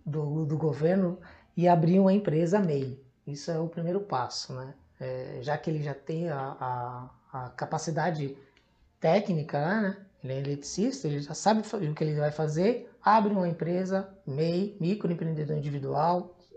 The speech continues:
Dez minutos ele abre isso aí lá no, no, no, no portal lá do, do governo. É,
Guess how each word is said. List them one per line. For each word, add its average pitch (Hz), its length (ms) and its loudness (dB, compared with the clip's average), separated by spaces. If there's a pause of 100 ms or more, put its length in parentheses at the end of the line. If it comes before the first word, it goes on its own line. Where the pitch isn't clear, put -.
(140)
Dez 226 260 4
minutos 180 360 2
ele 165 160 0
abre 160 260 -2
isso 156 160 -10
aí 151 160 -4 (180)
lá 160 140 -4
no, 147 320 -6
no, 139 180 -8 (240)
no, 143 540 -10 (180)
no 139 100 -6
portal 147 380 -2
lá 143 140 -2
do, 135 320 -6 (160)
do 139 80 -6
governo. 151 540 0 (760)
É, 147 920 2